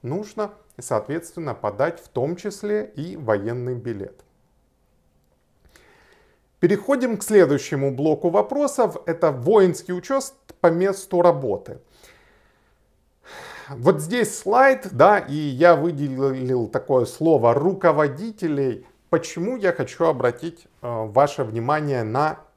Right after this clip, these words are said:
именно этот пункт? Э, дело в том, что новым порядком прямо указано, что организация и ответственность за соблюдение правил воинского учета на предприятии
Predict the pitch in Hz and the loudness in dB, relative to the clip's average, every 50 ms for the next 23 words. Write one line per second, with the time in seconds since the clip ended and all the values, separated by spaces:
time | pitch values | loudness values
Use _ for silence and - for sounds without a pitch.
0 | _ - 135 131 151 160 156 151 147 151 143 - - - 120 113 - 123 120 - | _ -10 -8 -6 -6 -6 -6 -4 -4 -4 -4 -6 -6 -10 -10 -6 -6 -6 -8 -8
1 | - _ - 110 98 - - _ _ _ - - 131 123 110 110 110 113 110 107 | -14 _ -12 -12 -12 -12 -16 _ _ _ -18 -16 -14 -12 -10 -10 -10 -12 -10 -2
2 | 139 214 240 - - - - 147 110 101 95 - - _ - 107 104 101 - - | 0 0 0 0 -2 -4 -6 -6 -6 -6 -8 -16 -14 _ -6 -4 -4 -4 -6 -8
3 | _ 127 131 180 226 247 254 247 208 - 208 175 135 110 101 98 - - _ 143 | _ -4 -2 -2 0 -2 -4 -6 -2 0 0 0 0 -2 -2 -4 -8 -10 _ -10
4 | 139 147 147 - _ _ _ _ _ _ _ _ _ _ _ _ 202 165 185 196 | -10 -10 -12 -18 _ _ _ _ _ _ _ _ _ _ _ _ 4 6 8 8
5 | 202 202 208 208 220 226 220 208 - - 180 175 175 - 196 170 143 120 104 113 | 8 8 6 6 4 2 0 0 -2 -4 -6 -6 0 2 4 4 4 2 0 -2
6 | 107 104 101 - 101 - - - _ - 117 117 - - - _ _ _ _ _ | -4 -4 -4 -10 -14 -16 -20 -16 _ -6 -6 -6 -6 -10 -16 _ _ _ _ _
7 | _ _ _ _ _ - 160 175 170 147 180 180 180 180 170 139 120 120 135 151 | _ _ _ _ _ 0 2 2 4 4 4 4 4 2 -2 -2 0 0 2 2
8 | 135 107 - - - - 113 107 104 107 - - _ _ 160 165 - - - 170 | 2 0 -2 -4 -10 -10 -8 -8 -8 -8 -10 -14 _ _ -12 -12 -12 -2 0 0
9 | 165 165 - - 127 135 180 196 170 143 - - - - - 113 107 104 104 - | 0 0 -4 -6 -4 0 2 2 2 2 0 -4 -12 -14 -12 -10 -10 -10 -10 -10
10 | - 120 110 104 127 123 127 - 147 127 120 120 131 147 143 123 147 165 147 127 | -12 -14 -8 -6 -6 -6 -4 -6 -6 -6 -6 -8 -10 -10 -10 -8 -8 -6 -6 -6
11 | 113 107 104 101 95 - - 135 127 110 101 104 107 107 120 117 107 101 98 - | -4 -4 -6 -6 -4 0 2 2 2 2 2 0 -2 -2 -2 -2 -2 -4 -6 -8
12 | - 123 113 117 120 131 123 - - 143 131 - 151 156 180 185 185 185 214 214 | -8 -6 -4 -4 -4 -6 -8 -8 -8 -8 -6 -6 -6 -6 -6 -6 -4 -4 -6 -6
13 | 214 - 240 247 277 311 320 302 311 254 214 185 - | -6 -10 -8 -4 -2 -2 -2 -2 -4 -6 -6 -6 -8